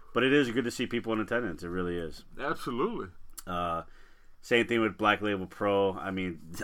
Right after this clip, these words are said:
Speaker 1: obviously a lot smaller in size, but, uh, it's good to see some people there, everyone wearing masks, doing what they're supposed to do, but, uh, still being able to enjoy live professional wrestling. So,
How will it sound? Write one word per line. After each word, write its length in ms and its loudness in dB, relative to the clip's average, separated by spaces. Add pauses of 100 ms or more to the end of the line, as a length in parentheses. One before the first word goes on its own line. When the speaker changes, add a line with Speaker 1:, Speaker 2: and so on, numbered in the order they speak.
Speaker 1:
obviously 360 -4
a 80 -2
lot 260 -4
smaller 720 6
in 140 -4
size, 640 0
but, 400 -4
uh, 240 -2 (800)
it's 160 -2
good 160 2
to 80 0
see 280 0
some 420 -2
people 320 -6
there, 280 -2
everyone 320 -4
wearing 220 -4
masks, 680 -8 (480)
doing 220 0
what 120 0
they're 100 -2
supposed 340 -4
to 80 -10
do, 560 -6 (160)
but, 300 -6
uh, 80 -6
still 340 -2
being 240 -2
able 200 -4
to 80 -8
enjoy 520 -4
live 460 -8
professional 480 -10
wrestling. 480 -10
So, 340 -10